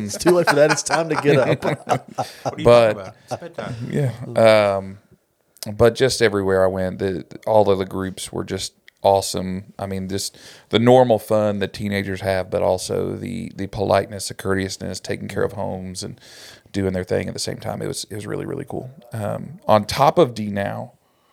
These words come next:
Speaker 2: I, I got to have a, a real life, in the wild, "Can I speak to your manager?" moment. I didn't have it. I was witness to it.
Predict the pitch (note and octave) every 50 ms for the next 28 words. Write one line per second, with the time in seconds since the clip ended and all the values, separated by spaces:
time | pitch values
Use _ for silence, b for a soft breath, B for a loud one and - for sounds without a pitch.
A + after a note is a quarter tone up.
0 | _ _ _ _ _ _ _ _ _ _ _ _ _ - G2 G2 - - G2 G2+
1 | G2 G#2 G2+ - G2 G2+ G2+ G2 F#2+ F#2+ G2 F#2+ F#2+ G2 G2 G2 - - G2+ G2
2 | F#2+ G#2 G2 F#2+ G2 G2 G2 G2 F#2+ F#2+ F#2+ F#2+ F#2+ G2 F#2+ - - - - _
3 | _ b b b b b b b b b b b b _ _ - A2 G#2+ G#2 G2
4 | G2 G2 F#2 G2 F#2+ F#2+ F#2+ F#2 F#2 F#2 F2+ F2+ F#2 F#2 G2 - - _ _ _
5 | _ _ _ _ _ _ - - G2+ F#2+ F#2 F#2+ - - - G#2 G2 - - -
6 | G#2 - - - G#2 G2+ G#2 A2 G#2+ G#2 - - G2+ G#2 G2+ G2+ G2 F2+ - _
7 | _ - A2 G#2+ A2+ A#2+ B2 A#2 G#2+ G#2 G#2 G#2 G2+ A2 A2 G#2+ - - - -
8 | - A#2 G#2+ G2+ G2+ G#2 G#2+ A2+ A2 - - G2 G#2 - - - - - - -
9 | - -